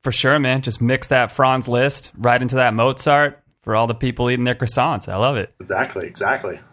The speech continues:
Speaker 1: So, all right. We, uh, we obviously know each other. Um, about,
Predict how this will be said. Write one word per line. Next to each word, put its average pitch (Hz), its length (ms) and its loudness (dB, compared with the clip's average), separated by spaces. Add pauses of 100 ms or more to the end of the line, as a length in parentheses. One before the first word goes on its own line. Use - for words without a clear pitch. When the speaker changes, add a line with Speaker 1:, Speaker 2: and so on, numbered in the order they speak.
(1300)
Speaker 1:
So, 185 420 2 (340)
all 156 100 6
right. 120 220 2 (500)
We, 160 680 0
uh, 120 220 2 (220)
we 156 220 4
obviously 180 320 2
know 123 160 2
each 117 140 0
other. 113 320 -2 (100)
Um, 120 680 2 (140)
about, 175 800 -2